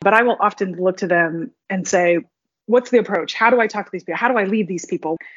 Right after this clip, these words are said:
Be curious, be collaborative. So my trusted advisors were really influential in helping me figure out how to lead at such a young age. And I just mentioned this, but I come from a place of curiosity. So I'm just gonna ask a ton of questions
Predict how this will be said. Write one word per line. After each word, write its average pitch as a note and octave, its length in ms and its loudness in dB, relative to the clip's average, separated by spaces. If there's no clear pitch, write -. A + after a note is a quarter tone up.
Be B3 140 4
curious, F#3+ 540 2
be A#3+ 160 4
collaborative. F3+ 960 0
So - 120 -6
my G#3+ 80 4
trusted C#4+ 440 2
advisors F3+ 840 0
were F3+ 140 2
really F#3+ 380 4
influential F3+ 680 -2
in F3 140 -4
helping F3+ 320 0
me E3+ 80 0
figure E3+ 280 2
out - 120 2
how D#3+ 160 0
to D#3 80 0
lead F#3+ 420 0
at G3+ 180 0
such G#3 160 0
a G#3 80 2
young G3+ 200 2
age. A3 440 0
And G3 160 0
I F3 100 2
just F3 180 -4
mentioned F#3 320 0
this, E3+ 100 0
but F3+ 100 4
I F3+ 60 0
come A3 220 0
from G#3 140 2
a F#3 60 4
place F#3 220 0
of E3 100 -6
curiosity. E3 600 2
So F3+ 180 4
I'm G3 160 4
just G#3 160 0
gonna G3 120 4
ask F#3+ 260 2
a F3+ 40 4
ton G3 200 0
of A3+ 80 2
questions - 600 -6